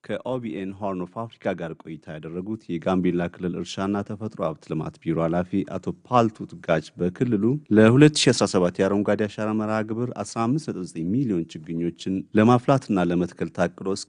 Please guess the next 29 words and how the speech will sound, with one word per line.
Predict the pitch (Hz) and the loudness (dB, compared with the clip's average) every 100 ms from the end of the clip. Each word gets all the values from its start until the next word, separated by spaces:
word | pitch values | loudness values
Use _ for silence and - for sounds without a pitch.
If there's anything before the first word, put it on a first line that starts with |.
| - | -6
እስካሁን | 117 - 147 151 | -2 4 6 8
ግማሹን | 135 123 120 131 | 8 6 6 4
የማፍላት | 113 107 - 101 - | 4 4 2 -2 0
ስራ | - 95 | -2 -2
ተከናውኗል | 98 107 110 117 123 | -2 -2 0 0 0
ነው | 101 | 0
ያሉት። | 80 76 - - | -2 -6 -6 2
እንደ | 95 | 4
ኃላፊው | 87 85 - 92 | 6 4 0 2
ገለጻ | 92 95 104 | 2 4 2
በክልሉ | 98 95 113 117 120 | 2 0 -2 -2 -2
ዝናብ | 101 90 82 | 0 -2 0
ዘግይቶ | 90 90 104 | -4 -4 -10
ስለሚመጣ | - 107 110 113 113 110 | -10 -8 -6 -6 -4 -4
ቀሪዎቹን | 117 117 120 139 - | -2 -6 -4 -6 -6
ችግኞች | 101 92 90 - | -10 -6 -6 0
የማፍላት | 117 113 127 147 139 | 4 6 6 4 0
ስራ | - 107 85 | 2 2 2
አሁን | 92 101 104 | 2 0 0
ተጀምሯል | 113 107 123 135 139 143 | -2 0 2 4 2 2
ብለዋል። | 127 95 - - | 2 0 0 2
የሚተከሉትም | 123 175 175 156 113 92 90 | 4 4 2 2 2 0 -4
ችግኞች | - 85 87 92 | -8 -8 -4 -4
በአብዛኛው | 98 90 90 98 101 107 104 | 0 0 2 2 2 0 2
ለምግብነትና | 110 123 139 131 131 120 101 95 | 2 2 2 2 2 2 0 0
ለተለያዩ | 92 92 101 92 | 0 -4 -6 -8
ጥቅሞች | - - 87 90 | -8 -8 -8 -6
የሚውሉ | 90 87 92 98 | -6 -4 -4 -2
ይሆናሉ | 101 104 107 | -2 -2 -2